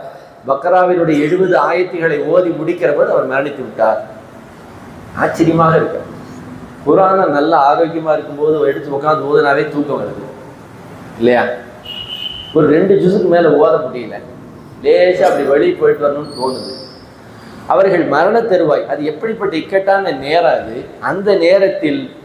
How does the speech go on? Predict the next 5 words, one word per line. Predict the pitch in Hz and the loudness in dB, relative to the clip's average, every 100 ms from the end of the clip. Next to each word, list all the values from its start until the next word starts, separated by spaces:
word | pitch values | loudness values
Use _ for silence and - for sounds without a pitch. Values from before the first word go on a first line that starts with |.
| - | -2
தாய்மார்களே, | 135 147 147 135 127 127 120 - - - | 0 2 2 0 2 2 2 -4 -16 -2
அவர் | 123 139 131 | 2 4 2
முழு | 139 165 220 | 2 4 4
குர்ஆனையும் | 233 - 180 180 185 185 180 151 | 4 2 2 4 4 2 0 -2
ஓதினார். | 147 160 156 143 131 127 | 2 2 2 0 0 0